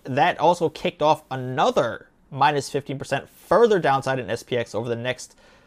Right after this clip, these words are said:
month, starting from that moment when dollar yuan printed a seven handle, um, as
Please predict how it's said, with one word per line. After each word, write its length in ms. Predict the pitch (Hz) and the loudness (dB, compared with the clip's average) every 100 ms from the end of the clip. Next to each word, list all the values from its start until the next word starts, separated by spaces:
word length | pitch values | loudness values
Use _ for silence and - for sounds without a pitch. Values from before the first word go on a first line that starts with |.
| _ _ _ _ | _ _ _ _
month, 500 | 123 123 156 151 85 _ | -8 2 4 4 2 _
starting 560 | - - 156 202 156 151 - | -18 0 2 4 2 0 -4
from 460 | - 139 135 113 | 2 4 2 0
that 240 | 127 123 120 | 0 0 0
moment 400 | 143 123 123 - - | -2 -4 -8 -12 -4
when 420 | 120 120 117 113 | -2 -2 -4 -4
dollar 280 | 117 117 117 | -2 -2 -2
yuan 280 | 117 117 - | -4 -6 -8
printed 300 | - 139 107 | -10 -8 -8
a 20 | |
seven 280 | - 107 98 | -6 -8 -6
handle, 380 | 104 107 131 - _ _ _ _ - | -8 -4 -6 -6 _ _ _ _ -4
um, 380 | 113 117 117 - | 0 0 -4 -4
as 420 | 120 123 117 120 | 0 2 2 -2